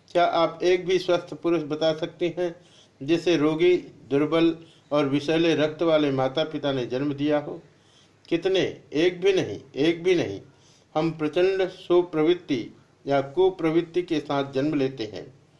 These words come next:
हम जन्मजात देव या असुर होते हैं। शिक्षा आदि का प्रभाव नगण्य ही होता है। हमारे शास्त्र कहते हैं, बालक का जन्म होने के पूर्व के प्रभाव का निर्देशन करते रहो।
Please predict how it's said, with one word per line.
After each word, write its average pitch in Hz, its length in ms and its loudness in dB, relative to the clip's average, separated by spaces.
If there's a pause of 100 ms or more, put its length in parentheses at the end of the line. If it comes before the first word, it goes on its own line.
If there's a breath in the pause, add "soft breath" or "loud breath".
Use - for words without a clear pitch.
(220 soft breath)
हम 147 200 -2
जन्मजात 170 500 2
देव 143 260 0
या 151 180 2
असुर 147 420 -2
होते 123 260 -6
हैं। 95 200 -12 (920)
शिक्षा 156 340 -2
आदि 151 420 0
का 147 120 0
प्रभाव 139 600 0 (380 loud breath)
नगण्य 151 420 0
ही 131 140 -2
होता 107 320 -4
है। 90 220 -10 (840 soft breath)
हमारे 175 320 2
शास्त्र 165 480 -2
कहते 151 360 -2
हैं, 170 380 -2 (320 soft breath)
बालक 160 400 4
का 180 100 4
जन्म 165 300 2
होने 160 340 0
के 151 160 -2
पूर्व 170 360 0
के 165 180 -2
प्रभाव 143 460 0
का 117 400 -2 (360 loud breath)
निर्देशन 156 600 0
करते 135 380 -2
रहो। 95 300 -6